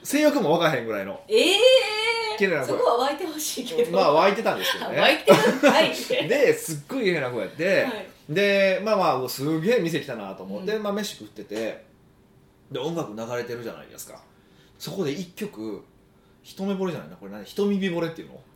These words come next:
Speaker 2: え、一耳、あ、き-、曲が良かったってことですか？
Speaker 1: 「すげえや、この曲」と思って。
Speaker 2: <laughs> そんなんあります？イタリアの歌？
Speaker 1: イタリアで。
Speaker 2: へー。
Speaker 1: で、あの、店員さんに聞いたら、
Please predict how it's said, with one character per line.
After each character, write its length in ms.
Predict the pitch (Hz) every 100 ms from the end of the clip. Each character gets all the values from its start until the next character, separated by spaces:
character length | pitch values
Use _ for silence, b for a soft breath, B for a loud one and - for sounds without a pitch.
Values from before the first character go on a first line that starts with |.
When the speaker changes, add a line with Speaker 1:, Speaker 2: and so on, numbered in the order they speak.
| _ _
Speaker 2:
え、 140 | 214 -
一 260 | 175 - 311
耳、 320 | 359 339 330
あ、 300 | 262 220 208 -
き-、 200 | - - - 240 - -
曲 240 | 427 427
が 80 | 440
良 120 | 440
か 120 | 453 285
っ 60 |
た 60 | 185
っ 40 |
て 60 | -
こ 40 |
と 60 | 185
で 60 |
す 160 | 190 254
か？ 60 | -
Speaker 1:
「す 60 |
げ 120 | 339 254
え 40 |
や、 100 | 196
こ 140 | 180
の 80 | 185
曲」 140 | 175 151 175
と 80 | 165
思 80 | -
っ 180 | - -
て。 200 | 165 539 480
Speaker 2:
<laughs> 100 | 311
そ 160 | - 453
ん 120 | 554
な 140 | 523
ん 60 | -
あ 80 | 381
り 40 |
ま 140 | 220
す？ 120 | - 277
イ 60 |
タ 140 | 311 359
リ 100 | 370
ア 100 | 370
の 120 | 403
歌？ 320 | 370 - -
Speaker 1:
イ 80 | 214
タ 120 | 220
リ 100 | 208
ア 60 | 170
で。 280 | 156 - - -
Speaker 2:
へ 60 | 214
ー。 120 | 220
Speaker 1:
で、 380 | 214 294 - - B B -
あ 140 | 135
の、 100 | 123
店 200 | 117 180
員 100 | 180
さ 100 | 170
ん 80 | 156
に 80 | 151
聞 160 | 196
い 20 | 165
た 100 | 120
ら、 340 | 220 156 -